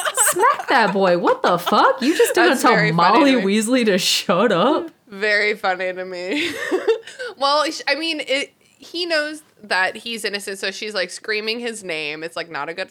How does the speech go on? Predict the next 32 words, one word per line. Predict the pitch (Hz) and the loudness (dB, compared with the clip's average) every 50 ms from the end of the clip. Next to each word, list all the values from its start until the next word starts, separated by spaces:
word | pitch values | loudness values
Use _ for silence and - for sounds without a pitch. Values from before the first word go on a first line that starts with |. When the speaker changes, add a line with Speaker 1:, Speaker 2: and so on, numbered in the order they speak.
| _ _ | _ _
Speaker 2:
look. | 160 151 143 143 135 131 143 - - _ _ _ _ _ _ | -14 -12 -10 -8 -8 -8 -8 -10 -14 _ _ _ _ _ _
Speaker 1:
Also, | - 294 381 392 - 403 403 370 | 0 0 0 0 0 -2 -2 -2
like, | 330 285 247 247 | -2 -2 -4 -4
how | 262 - - 349 453 508 415 | -2 0 2 4 4 4 4
has, | 247 226 214 - - - - _ _ - | 4 2 2 0 -2 -4 -6 _ _ -2
uh, | 180 175 170 165 151 151 139 - | 0 2 4 4 2 2 0 -2
Snape | - - - - 196 196 208 196 196 - | -4 -4 -2 0 2 2 2 0 0 -2
not | 165 160 156 - - | -4 -2 -2 -2 -2
caught | - - 151 143 - | -2 -2 0 0 0
on | 147 147 156 - | -2 -2 -4 -4
to | - 170 | -4 -4
this | 156 160 165 165 | -4 -4 -6 -6
before | - - 175 170 - 165 160 156 | -6 -6 -6 -4 -4 -2 -2 -2
now? | 160 160 160 160 | 0 0 0 0
Like, | 165 175 180 202 | 0 0 0 0
I | 233 247 | 0 0
understand | 302 381 392 320 - - 208 202 202 202 | 2 2 0 0 0 0 0 2 2 2
that | 190 | 0
we | 180 185 | 0 0
were | 175 175 190 | 0 0 -2
doing | 175 147 147 160 156 160 185 170 | -2 -2 -2 -2 0 0 -2 -2
some | - 196 190 185 | -4 -4 -6 -2
things | - 202 196 202 233 226 214 - - _ | 0 0 2 2 2 2 0 -4 -8 _
<laughs> | - | -2
that | 214 175 170 165 170 - | -2 -2 -2 -4 -8 -6
probably | - 165 165 175 175 165 160 175 170 170 | -6 -6 -4 -4 -4 -4 -2 0 0 0
has | 175 170 | 0 0
something | 180 160 180 175 170 160 | -2 -4 -4 -4 -4 -4
to | 165 | -4
do | 165 170 165 165 | -4 -4 -2 -2
with | 175 180 208 | 0 0 0
it. | 233 220 | -2 -4